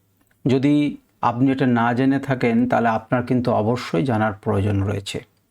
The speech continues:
বিশ্বের বড় বড় তাবড় তাবড় ইনভেস্টররা, যারা ভ্যালু ইনভেস্টিং করেন এবং যারা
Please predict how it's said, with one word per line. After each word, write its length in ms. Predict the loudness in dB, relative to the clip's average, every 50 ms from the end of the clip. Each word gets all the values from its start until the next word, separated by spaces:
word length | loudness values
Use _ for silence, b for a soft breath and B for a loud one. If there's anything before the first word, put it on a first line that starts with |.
| _ -16 -6 -2
বিশ্বের 340 | 0 0 0 0 0 0 0 0 0
বড় 200 | 0 2 2 2
বড় 240 | 0 0 0 0 0
তাবড় 400 | -2 0 0 0 2 0 -2 -2 -2
তাবড় 320 | -2 0 0 0 0 2 0
ইনভেস্টররা, 680 | 0 0 0 0 -2 -2 -2 -2 -2 0 0 0 0 0
যারা 240 | 0 0 0 0
ভ্যালু 300 | 0 -2 -2 0 2 2 2
ইনভেস্টিং 500 | 2 2 2 0 -2 -2 0 0 0 0
করেন 460 | 0 0 0 0 0 0 -2 -4 -8 -12 _ _ _ _ _ B B B B B 0
এবং 220 | 0 2 2 2
যারা 220 | 2 0 0 0